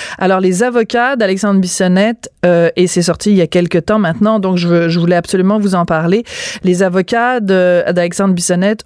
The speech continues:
ont, euh, émis un, un communiqué pour, euh, euh, nous informer qu'Alexandre Bissonnette se dit très affecté et troublé par les événements qui sont produits en Nouvelle-Zélande. Mais le plus important, c'est la phrase suivante. Monsieur Bissonnette ne cherche en aucun temps à être imité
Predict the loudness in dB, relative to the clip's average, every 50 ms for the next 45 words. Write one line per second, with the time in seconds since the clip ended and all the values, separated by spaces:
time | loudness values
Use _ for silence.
0 | _ -2 0 0 2 0 0 -2 0 0 2 2 2 2 2 2 2 2 2 2
1 | 0 0 0 -2 -2 _ -2 -2 0 0 0 2 2 0 0 0 -2 -2 -2 -8
2 | -14 -16 -16 -16 -16 _ -2 2 2 4 4 2 2 0 0 0 2 2 0 0
3 | 0 0 0 0 2 2 2 4 4 4 2 2 2 0 0 -2 -2 0 0 0
4 | 0 -2 -4 -4 -2 -2 -2 -2 -2 -2 -2 -2 0 0 0 0 0 -2 -4 -4
5 | -4 -6 -6 -4 -2 0 0 0 0 0 -2 -2 -2 -2 -4 -6 -6 -4 -6 -6
6 | -4 -2 -4 -4 -4 -6 -4 0 0 2 2 2 0 -2 -2 -4 -2 -2 0 0
7 | 0 0 0 2 2 2 0 0 -2 -4 -4 -2 -2 -2 -2 -2 -2 0 0 -2
8 | 0 0 0 0 0 0 0 0 0 0 0 -2 -2 -4 -4 -8 -16 -20 -20 -20
9 | -6 -2 -2 -2 -2 -2 -2 -2 0 0 -2 -2 -4 -6 -4 -2 -2 -2 -2 -2
10 | -2 -4 -4 -4 -4 -2 -2 0 0 -2 -4 -4 -2 -2 0 2 2 2 2 2
11 | 0 0 0 -2 -2 0 0 0 0 0 0 0 0 0 0 0 -2 -2 -2 -2
12 | 0 2 2 0 0 0 -2 -2 -2 -2 0 0 0 -2 -4 -6 -12 -4 _ 2
13 | 2 2 2 0 0 -2 -2 -2